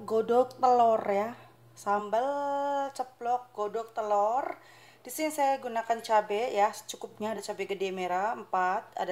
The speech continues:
cabai gendot ini ya, saya gunakan enam. Dan ini cabai ceplik saya gunakan empat. Empat atau ini enam ya, enam. Dan di sini ada bawang putih, bawang merah,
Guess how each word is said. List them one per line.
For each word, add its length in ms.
cabai 400
gendot 480
ini 320
ya, 160
saya 160
gunakan 240
enam. 560
Dan 80
ini 160
cabai 240
ceplik 400
saya 160
gunakan 320
empat. 320
Empat 240
atau 320
ini 240
enam 320
ya, 80
enam. 320
Dan 160
di 80
sini 320
ada 320
bawang 320
putih, 400
bawang 240
merah, 480